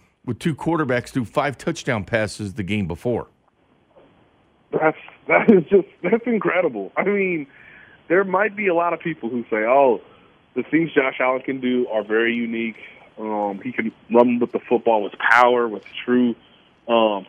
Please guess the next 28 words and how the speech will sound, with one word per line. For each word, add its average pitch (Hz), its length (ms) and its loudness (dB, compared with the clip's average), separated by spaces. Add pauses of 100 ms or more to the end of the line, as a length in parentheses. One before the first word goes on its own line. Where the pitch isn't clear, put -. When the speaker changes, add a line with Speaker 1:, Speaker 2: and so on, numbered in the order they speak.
Speaker 2:
tenacity, 117 800 -2 (280)
while 101 140 2
also 117 240 2
throwing 113 240 -2
the 110 60 -2
ball 107 220 2
deep. 110 280 -4 (560)
Um, 113 480 2 (440)
but 151 120 4
it's, 175 300 2
it's 208 200 2
just 220 160 -4
gonna 143 200 0
be 117 220 -2
a 98 60 -6
classic 107 720 -2 (220)
next 101 320 -4
week. 101 280 -4 (340)
And, 104 440 0 (460)
uh, 110 40 -2
I 95 560 2
think 143 140 0
Mahomes 117 500 -2
is 98 320 -6 (240)
capable 110 800 2 (140)
of 113 220 2
winning 139 360 -2
games 120 380 0